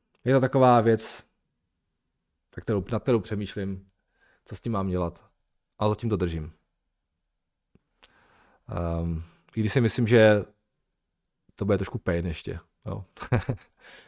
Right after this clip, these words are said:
Ale držím to zatím. A je určitě to taková jako nejvíc, taková pozi-, taková pozice, o které nejvíc přemýšlím.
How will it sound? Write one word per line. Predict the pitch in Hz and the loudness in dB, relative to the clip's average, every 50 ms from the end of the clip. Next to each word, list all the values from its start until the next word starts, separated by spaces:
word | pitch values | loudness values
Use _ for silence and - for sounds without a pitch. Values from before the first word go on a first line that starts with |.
| _ _ _ _ _ _ _ _ _ _ | _ _ _ _ _ _ _ _ _ _
Ale | - - 90 92 90 92 90 90 90 90 90 90 90 90 90 90 90 90 - _ _ _ _ _ _ _ _ | -10 -8 -6 -4 -4 -2 -2 -2 0 0 0 -2 -2 -2 -2 -4 -4 -8 -10 _ _ _ _ _ _ _ _
držím | - 120 101 104 87 | -8 -6 -4 -4 -4
to | 78 82 | -4 -6
zatím. | 80 78 - 78 80 87 90 _ _ _ _ _ _ _ _ _ _ _ _ _ _ _ _ _ _ _ _ _ _ | -8 -10 -10 -12 -14 -14 -16 _ _ _ _ _ _ _ _ _ _ _ _ _ _ _ _ _ _ _ _ _ _
A | - 127 | -2 0
je | 151 156 | 2 2
určitě | 165 175 175 - 190 165 | 2 0 0 0 2 4
to | 170 | 4
taková | 160 156 175 165 156 | 2 4 6 6 6
jako | 151 147 151 | 6 6 4
nejvíc, | 147 135 131 139 143 - - - - _ _ _ _ | 4 4 2 2 0 -2 -4 -16 -18 _ _ _ _
taková | - 139 127 196 180 - | -10 -2 4 4 4 4
pozi-, | - 147 151 165 160 - - _ - | 4 2 0 0 -2 -4 -16 _ -4
taková | - - 196 | 6 6 6
pozice, | 180 - 170 170 160 180 | 8 8 4 4 6 4
o | 156 | 4
které | - 170 139 | 6 6 6
nejvíc | 135 127 127 - | 6 4 4 2
přemýšlím. | - - 110 104 95 - - 85 82 92 | 0 -4 -2 -2 -2 -6 -8 -12 -12 -14